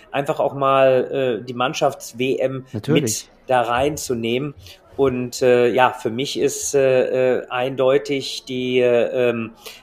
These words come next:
Speaker 1: die, die Weltmeisterschaft, äh, äh, in, in, in Dortmund, äh, zweitausend, hilf mir, zweitausend,
Speaker 2: Zwölf.
Speaker 1: nee, davor, äh, zweitausend.
Speaker 2: Sechs war beim Bremen.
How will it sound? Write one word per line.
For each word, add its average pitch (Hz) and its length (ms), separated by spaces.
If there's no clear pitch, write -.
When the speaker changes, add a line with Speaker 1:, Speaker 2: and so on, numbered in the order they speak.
Speaker 1:
die, 120 280
die 120 160
Weltmeisterschaft, 131 840
äh, 120 600
äh, 113 400
in, 117 340
in, 117 220
in 113 180
Dortmund, 143 800
äh, 127 320
zweitausend, 127 800
hilf 131 240
mir, 113 120
zweitausend, 120 640
Speaker 2:
Zwölf. - 120
Speaker 1:
nee, 147 240
davor, 131 580
äh, 120 300
zweitausend. 127 1040
Speaker 2:
Sechs - 420
war 123 140
beim 113 180
Bremen. 110 500